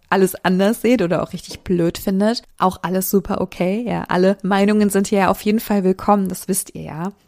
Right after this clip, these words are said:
Aber meine subjektive Einschätzung ist eben die, die ihr jetzt gehört habt. Und ich finde How I Met Your Father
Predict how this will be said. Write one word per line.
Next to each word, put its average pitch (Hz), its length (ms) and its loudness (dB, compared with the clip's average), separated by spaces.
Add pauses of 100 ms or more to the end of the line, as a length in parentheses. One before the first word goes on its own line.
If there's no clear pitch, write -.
Aber 214 300 2
meine 254 320 6
subjektive 214 640 -2
Einschätzung 175 720 -4
ist - 340 0
eben 185 220 0
die, 240 220 4
die 185 200 -4
ihr 185 80 0
jetzt 190 300 -2
gehört 180 340 -2
habt. 240 280 -2
Und 185 340 -4
ich - 240 -10
finde 185 420 -2
How 170 160 -2
I 175 60 -4
Met 170 220 -8
Your 196 100 -6
Father 196 460 -4